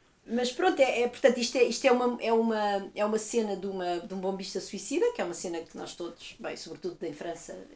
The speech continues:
infel-, infelizmente, não é? Felizmente nós em Portugal não, não vemos essa realidade, per-, de perto, em França as pessoas sabem o que isso é. Ahm,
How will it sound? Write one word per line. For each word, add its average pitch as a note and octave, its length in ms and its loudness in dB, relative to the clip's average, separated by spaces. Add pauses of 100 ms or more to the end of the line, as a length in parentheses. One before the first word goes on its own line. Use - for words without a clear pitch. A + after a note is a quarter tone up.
infel-, G3 280 -12
infelizmente, F3+ 640 -8
não E3+ 120 -8
é? D#3+ 140 -8 (340)
Felizmente F3+ 320 -6
nós F3 160 -4
em F3 80 -6
Portugal E3+ 360 -2
não, E3 220 -6 (320)
não E3+ 120 -8
vemos E3+ 220 -4
essa F3+ 220 -4
realidade, F3+ 560 0 (420)
per-, G#3 200 -4
de - 80 -18
perto, - 400 2
em E3+ 80 -6
França F3 320 -6
as D#3 60 -10
pessoas - 180 -12
sabem D#3+ 220 -6
o - 20 -16
que - 100 -18
isso F3 220 -8
é. G3 160 -4 (840)
Ahm, G3 880 0